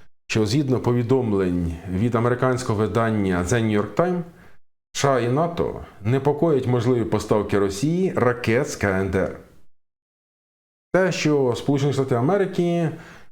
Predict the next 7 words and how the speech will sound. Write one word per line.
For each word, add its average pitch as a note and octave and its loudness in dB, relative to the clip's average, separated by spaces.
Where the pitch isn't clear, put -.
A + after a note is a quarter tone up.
країни C3 2
Європейського F3 2
Союзу, C#3+ 0
країни C3 2
блоку A2 2
нато E3+ 2
занепокоєні, E3 2